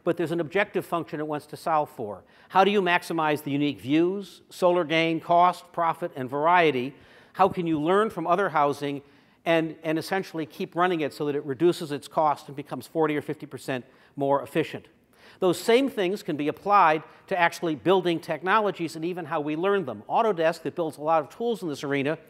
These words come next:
here's a design tool. It actually looks at how you're learning. So the, the machine learning looks at how you're learning, tells you, "Well, here's what your skills are.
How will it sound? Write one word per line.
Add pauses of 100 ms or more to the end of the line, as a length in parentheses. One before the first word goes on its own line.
(260)
here's
a
design
tool. (280)
It
actually
looks
at
how
you're
learning. (140)
So (300)
the, (200)
the
machine
learning
looks
at
how
you're
learning, (280)
tells
you,
"Well,
here's
what
your
skills
are.